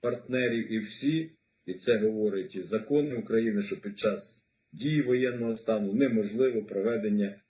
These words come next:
будь-яких демократичних виборів. Крапка. Звичайно, е, президент Зеленський буде мати, я впевнений, можливість перед українським народом тоді, коли завершиться війна.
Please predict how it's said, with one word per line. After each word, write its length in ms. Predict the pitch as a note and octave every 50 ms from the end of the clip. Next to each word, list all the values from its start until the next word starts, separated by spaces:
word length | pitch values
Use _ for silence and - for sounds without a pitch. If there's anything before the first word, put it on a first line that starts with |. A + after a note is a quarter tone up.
| _ _ _
будь-яких 600 | - - B2+ C3 A2 G2+ F#2 - - A#2 A2 G2
демократичних 800 | G2 F#2+ G2 F#2+ - F2+ F2+ - G#2 A2 G#2+ - - F#2 F2+ F2+ - - _ _ _ _ -
виборів. 500 | D#2+ G#2 G#2 F#2+ - - - - - -
Крапка. 580 | - - G#2 - - - - - - - - _ _ _ _ _ _ _ _
Звичайно, 880 | - - A2+ C#3+ D3+ D3+ E3+ F3 F3 E3+ D#3 C3 B2 A2+ A2 G#2 G2+ G2+ _ _ -
е, 200 | G2+ G2+ F#2+ F#2 - -
президент 500 | - B2 B2 B2 C3+ C3+ D#3+ E3+ E3 D3+
Зеленський 640 | - C3 C3+ C3+ D3 D3 D3 C3+ - - - C3
буде 440 | A2+ G#2 - - D3 D3 A2 A2 G#2+
мати, 540 | G#2 G#2+ A2 G#2+ G#2 G2+ - - G2 F2+ - _ _ _ _ _ _ _ -
я 140 | G2+ A#2
впевнений, 720 | A2 - - - - B2+ B2+ A2+ A2 G#2+ G#2 G2+ G2+ G2+ G2
можливість 800 | G#2 A#2 A#2 A2 A#2 B2+ B2+ A2+ G#2+ G2+ G2+ - - - - _ _ _ _ _ _ _ _ _ _ _ _ _ _ _ _ _ _ _ _ _ _ _ _ _ - - -
перед 240 | A2 G#2 G#2 G#2
українським 600 | G#2 - - A2 A#2 A#2 G#2+ G#2 - - G#2 F#2+
народом 460 | G2 G2+ G#2+ B2+ D3 D3 C#3+ C3+ A2+ G2+
тоді, 340 | - G#2 F#2+ - A#2 C3
коли 300 | C3 - - A2 G#2+ G2
завершиться 720 | - G2 F#2+ F#2+ G#2 G#2+ G#2+ - - - - - - - - -
війна. 180 | F2+ E2 -